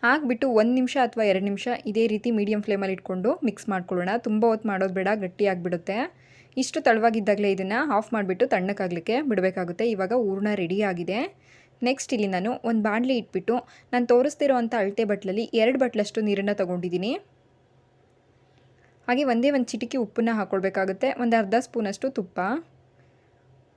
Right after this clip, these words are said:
ಮೇಲ್ಗಡೆ ಇದಕ್ಕೆ ಸ್ವಲ್ಪ ಅಕ್ಕಿ ಹಿಟ್ಟನ್ನು ಕೂಡ ಉದುರಿಸ್ಕೊಳ್ಬೇಕಾಗುತ್ತೆ.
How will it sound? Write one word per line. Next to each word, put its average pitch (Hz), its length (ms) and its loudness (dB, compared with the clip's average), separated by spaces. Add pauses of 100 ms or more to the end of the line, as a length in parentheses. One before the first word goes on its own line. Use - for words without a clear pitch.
(880)
ಮೇಲ್ಗಡೆ 269 380 6
ಇದಕ್ಕೆ 262 340 2
ಸ್ವಲ್ಪ 240 320 0
ಅಕ್ಕಿ 208 220 0
ಹಿಟ್ಟನ್ನು 214 260 0
ಕೂಡ 214 160 0
ಉದುರಿಸ್ಕೊಳ್ಬೇಕಾಗುತ್ತೆ. 196 1160 -2